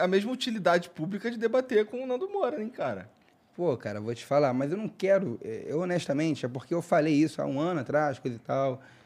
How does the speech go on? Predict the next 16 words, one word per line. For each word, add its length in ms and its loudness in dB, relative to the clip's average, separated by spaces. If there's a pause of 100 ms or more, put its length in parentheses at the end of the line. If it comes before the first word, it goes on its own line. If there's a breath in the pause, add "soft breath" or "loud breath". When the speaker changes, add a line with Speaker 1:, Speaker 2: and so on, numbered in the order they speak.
(180 loud breath)
Speaker 2:
É, 220 -2 (180 loud breath)
minha 160 0
vontade 380 4
mesmo 460 4
era 180 -2
chegar, 220 2
"Blusão, 420 2
olha 220 0
só, 200 -4
cara, 320 -2 (360 soft breath)
eu 120 2
acho 220 4
que 80 -16
sua 200 4
vida 280 2
está, 400 -2